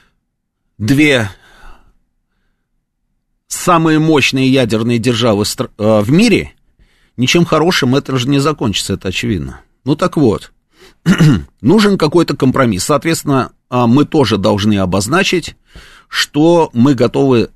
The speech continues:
для этого самого компромисса сделать. И вот тут, на самом деле, загвоздочка. Потому что, по большому счету, нам-то уже отступать некуда. Куда нам отступать?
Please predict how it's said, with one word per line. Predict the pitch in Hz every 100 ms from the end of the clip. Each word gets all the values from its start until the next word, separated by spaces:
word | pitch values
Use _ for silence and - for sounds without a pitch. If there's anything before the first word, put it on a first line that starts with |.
| -
для | 95 113
этого | 120 135 117
самого | 117 120 113 101
компромисса | 110 104 113 123 127 113
сделать. | 104 90 65 62 - _ _ - -
И | 123
вот | 151 -
тут, | 247 247
на | 151
самом | 120 131 110
деле, | 110 92 - - _
загвоздочка. | 95 104 147 139 107 78 73 - - _ _ _
Потому | 117 - 147 170
что, | - 151 131 - -
по | -
большому | 123 147 - 170 151
счету, | - 196 160
нам-то | 117 160 170 131
уже | 131 123
отступать | 127 - 180 170 117 -
некуда. | 156 123 80 71 - _ _ _ _ _
Куда | - 127 151
нам | 92 95
отступать? | 92 - 143 87 71 -